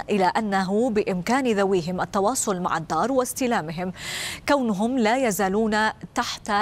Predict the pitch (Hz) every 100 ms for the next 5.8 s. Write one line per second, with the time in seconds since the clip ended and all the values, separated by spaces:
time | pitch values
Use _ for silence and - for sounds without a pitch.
0 | - 190 - 233 214 185 - 220 196 185
1 | 180 170 160 170 175 233 247 233 233 -
2 | - - - - - - - - 180 180
3 | 190 262 - 175 - 214 208 208 233 -
4 | - 202 269 254 214 190 - 185 - 185
5 | 165 165 175 180 180 170 -